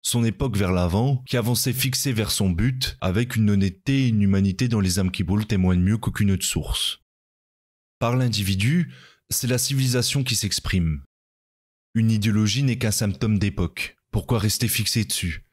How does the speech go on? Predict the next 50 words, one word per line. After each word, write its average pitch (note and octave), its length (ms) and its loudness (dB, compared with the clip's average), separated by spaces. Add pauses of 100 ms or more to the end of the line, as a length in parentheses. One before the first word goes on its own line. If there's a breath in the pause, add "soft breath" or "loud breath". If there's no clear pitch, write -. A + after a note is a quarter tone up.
(300 loud breath)
De G#2 160 0
Grelle A2+ 260 0
lui-même, G#2 640 2
qui - 160 -4
a F2+ 40 0
passé G#2 320 -2
quatre - 220 -4
années G#2 160 2
de G2 60 -4
sa G2 180 0
vie G#2 160 2
face - 240 0
à F#2 60 0
l'armée F2 260 2
rouge, F#2 540 2 (120)
risquant G#2+ 340 0
à - 20 2
chaque - 260 -2
instant - 240 0
sa - 180 0
peau, B2+ 360 0 (400 loud breath)
ne A#2 160 2
devant C3 300 0
peut-être A#2+ 400 -2
sa G2+ 140 0
survie G2 320 0
qu'à G#2 120 -2
sa F#2+ 180 0
nature F#2 340 0
profonde G#2 460 0
de F#2+ 100 0
génie F#2 300 2
météorique, F2+ 840 2
De G2 160 0
Grelle, A#2+ 460 0
lui, G2 380 2 (200 loud breath)
a A2 80 -2
été C#3 180 -2
suffisamment A2 600 0
visionnaire G2 480 0
pour G#2 120 -2
voir A2 160 0
ce - 80 -2
qui - 140 -2
se - 80 -4
trouvait G#2 320 2
en A2+ 80 0
face G2+ 240 -2
de F#2 100 -2
lui. D#2 300 0